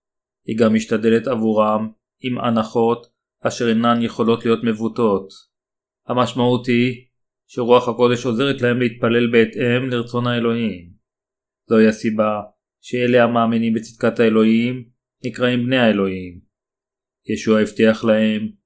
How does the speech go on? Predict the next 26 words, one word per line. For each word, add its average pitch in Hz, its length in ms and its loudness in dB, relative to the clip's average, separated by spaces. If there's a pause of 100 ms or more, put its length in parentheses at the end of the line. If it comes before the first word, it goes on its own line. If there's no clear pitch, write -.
שהוא 113 280 -6
תמיד 113 280 2
יהיה 113 180 4
עמם 110 460 2
עד 110 60 0
סוף - 240 -8
הזמנים. 107 640 -4 (600)
רוח 123 260 0
הקודש 117 680 0 (300)
נמצאת 120 360 -4
בצדיקים 120 840 0 (400)
ומשתדלת 120 640 0
בהתאם 120 380 4
לרצון 117 360 -2
האלוהים. 113 640 -2 (1200)
כיצד 139 260 0
אתם 165 200 0
חושבים 135 320 -2
שתוכלו 131 440 0
לקבל 117 380 2
את 110 120 0
רוח 104 260 -2
הקודש? 98 720 -6 (120)
על 113 120 -2
ידי 110 160 2
תפילה? 113 500 0